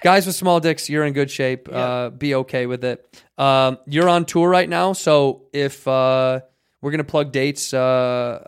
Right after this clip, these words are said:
Speaker 1: um, in our description below. If you wanna come see Carter on tour, uh, where are you at, uh, in February? Do you know
Speaker 2: I'm
Speaker 1: where you
Speaker 2: actually
Speaker 1: are?
Speaker 2: chilling right now. I'm
Speaker 1: Okay.
Speaker 2: having, like, a little
Speaker 1: You're
Speaker 2: time off.
Speaker 1: down.
Speaker 2: I'm, next week I'll be in Vegas, but this probably won't be
Speaker 1: Yeah, it
Speaker 2: out
Speaker 1: won't be.
Speaker 2: before
Speaker 1: Uh,
Speaker 2: then.
Speaker 1: you, you, this will be already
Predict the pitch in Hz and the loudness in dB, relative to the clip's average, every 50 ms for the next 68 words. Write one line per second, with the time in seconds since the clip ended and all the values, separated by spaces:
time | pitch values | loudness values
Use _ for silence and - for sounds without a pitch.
0 | 127 120 120 120 117 123 120 _ - 143 139 131 127 127 131 131 - - 147 135 | -10 -10 -8 -10 -12 -14 -16 _ -8 -6 -6 -4 -4 -4 -6 -6 -6 -6 -8 -6
1 | - 147 131 131 127 127 123 120 - 143 135 135 139 135 - 135 135 - - 123 | -6 -6 -6 -4 -2 -2 -4 -4 -4 -4 -4 -4 -6 -6 -6 -8 -8 -8 -12 -8
2 | - 131 127 127 127 123 123 - - - 139 135 131 127 131 131 - _ _ _ | -6 -6 -4 -4 -6 -8 -8 -12 -10 -8 -4 -2 -2 -2 -2 -4 -8 _ _ _
3 | _ _ - 123 120 123 123 120 123 120 107 127 135 143 151 156 151 147 147 143 | _ _ -8 -6 -4 -2 -2 -2 -2 -4 -4 -2 -2 0 0 0 0 -2 -2 -4
4 | 131 139 135 131 131 131 131 - - - _ - 131 127 123 120 120 120 117 - | -2 -2 -2 -2 -2 -4 -6 -10 -18 -18 _ -12 -10 -8 -6 -6 -6 -6 -8 -10
5 | 131 127 120 - - 139 131 127 123 123 127 120 120 117 113 110 104 90 - - | -12 -14 -14 -10 -6 -6 -6 -6 -6 -6 -6 -4 -4 -6 -8 -8 -12 -14 -18 -16
6 | - 131 123 127 123 220 226 226 131 127 131 - - - - - 233 220 220 208 | -14 -10 -6 -2 -2 -2 -2 0 0 0 0 0 -2 -4 -6 -6 -6 -4 -4 -6
7 | 196 185 185 180 180 175 175 175 175 175 180 185 160 - 139 127 - 202 190 185 | -6 -8 -8 -8 -8 -8 -6 -6 -6 -8 -8 -8 -6 -4 -4 -4 -4 -6 -8 -10
8 | 185 - 180 180 180 175 180 180 180 175 170 170 - 143 139 - 135 131 127 131 | -10 -10 -8 -10 -10 -10 -12 -12 -12 -12 -12 -12 -8 -6 -6 -2 -2 -2 0 0
9 | 202 214 220 - 233 240 254 262 254 - 233 226 196 - 196 190 180 185 180 170 | -2 -2 -4 -8 -8 -8 -8 -8 -8 -12 -14 -14 -10 -8 -8 -8 -8 -10 -12 -10
10 | 180 175 165 175 180 180 - 151 - 160 - _ - - 156 123 127 - - - | -10 -10 -10 -12 -14 -16 -16 -20 -20 -20 -20 _ -18 -18 -18 -18 -18 -18 -12 -6
11 | 147 147 151 151 151 151 156 147 156 151 156 160 175 170 170 165 165 165 165 156 | -2 0 2 2 2 2 2 0 2 2 2 2 2 0 -2 -2 -2 -6 -4 -4
12 | 160 170 - 165 151 156 147 143 143 - | -4 -4 -4 -2 0 2 2 2 2 2